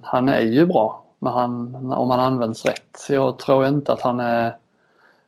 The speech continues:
eh, jag tror det är en felrekrytering. Han är ju en spanjor och spelar spanskt och gillar att spela den typen av handboll som Kristianstad inte gör.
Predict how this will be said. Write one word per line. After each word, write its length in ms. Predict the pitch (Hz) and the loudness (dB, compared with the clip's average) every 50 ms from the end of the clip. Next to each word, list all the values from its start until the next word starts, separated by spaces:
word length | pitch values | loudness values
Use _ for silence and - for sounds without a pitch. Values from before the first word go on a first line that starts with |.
| _ _ _ - - - | _ _ _ -20 -8 -4
eh, 720 | - 123 120 120 120 120 120 120 120 117 117 117 117 117 | -2 0 0 2 0 0 0 0 0 0 0 0 -2 -2
jag 140 | 120 120 120 | -2 -4 -2
tror 140 | - 160 165 | 2 4 4
det 60 | 170 | 4
är 20 | 160 | 4
en 60 | 147 | 2
felrekrytering. 1160 | - - 170 170 185 190 185 - - - - - - - - - 131 117 104 107 113 120 117 | 4 4 6 6 6 4 0 0 -2 -4 -4 -6 -14 -10 -4 -4 -4 -2 -2 -4 -6 -6 -4
Han 120 | 127 143 | 0 0
är 80 | 160 160 | 2 2
ju 160 | 156 139 143 | 4 4 4
en 100 | 139 139 | 2 2
spanjor 380 | 135 - 151 160 196 208 160 135 131 | 0 0 2 4 4 4 4 4 2
och 80 | 135 123 | 0 0
spelar 300 | - 170 175 165 151 135 | 2 2 4 4 2 2
spanskt 540 | - - 196 190 143 123 - - - - - | 2 2 0 0 0 -4 -10 -16 -10 -4 -2
och 120 | 143 143 | -2 0
gillar 440 | 143 156 151 139 131 131 131 131 127 | 0 0 0 0 0 0 0 -2 -4
att 60 | 131 | -4
spela 260 | - - 156 147 139 | -2 0 2 2 2
den 140 | 147 151 135 | 2 0 -2
typen 260 | 143 156 160 156 135 | -2 -4 -4 -4 -4
av 60 | 127 127 | -4 -2
handboll 300 | 139 143 135 117 110 - | -2 -2 -2 -4 -6 -8
som 300 | - - 120 117 117 123 | -6 -4 -4 -4 -4 -4
Kristianstad 500 | - 127 123 143 123 113 - - 123 123 | -4 -2 -2 -2 -2 -2 -2 -4 -2 -2
inte 240 | 139 151 151 - - | -2 -4 -4 -4 -4
gör. 180 | - - - | -6 -6 -8